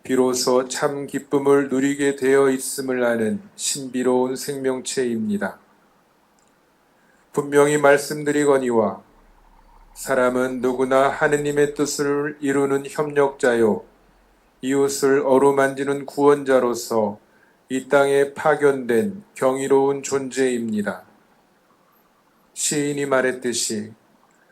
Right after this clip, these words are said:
모든 생명은 서로 비스듬히 기대어 살아갑니다. 기댈 때가 많은 세상이라면 안전하고 아름답습니다.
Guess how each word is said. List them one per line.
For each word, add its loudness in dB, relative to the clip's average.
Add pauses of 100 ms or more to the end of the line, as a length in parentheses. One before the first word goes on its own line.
(360)
모든 2
생명은 -2
서로 4
비스듬히 -8
기대어 4
살아갑니다. -4 (1120)
기댈 0
때가 2
많은 2
세상이라면 -2 (1300)
안전하고 2
아름답습니다. -2